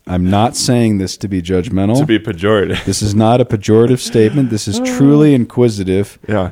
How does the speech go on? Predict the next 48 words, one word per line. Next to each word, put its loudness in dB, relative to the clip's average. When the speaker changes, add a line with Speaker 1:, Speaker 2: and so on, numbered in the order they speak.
Speaker 1:
When 2
did 4
yoga 2
pants -2
become -2
normative -2
pants -2
Speaker 2:
Right. -2
Speaker 1:
for -2
women? 0
Just -2
Speaker 2:
Right. -20
Speaker 1:
tell 2
me 4
when 2
that 2
happened. -2
That's -4
all 2
I'm 4
asking." -4
And -4
of -6
course, -4
I -10
got -10
side -6
comments -8
and -10
Speaker 2:
Yeah. -4
Speaker 1:
and -4
evil 0
Speaker 2:
Like, 0
Speaker 1:
looks -2
Speaker 2:
"I -2
Speaker 1:
for -8
Speaker 2:
feel 2
Speaker 1:
the 4
Speaker 2:
like 2
you're 0
Speaker 1:
rest -2
Speaker 2:
just -2
Speaker 1:
of -20
Speaker 2:
judging 0
me -2
right -2
now -2
Speaker 1:
Yeah. -2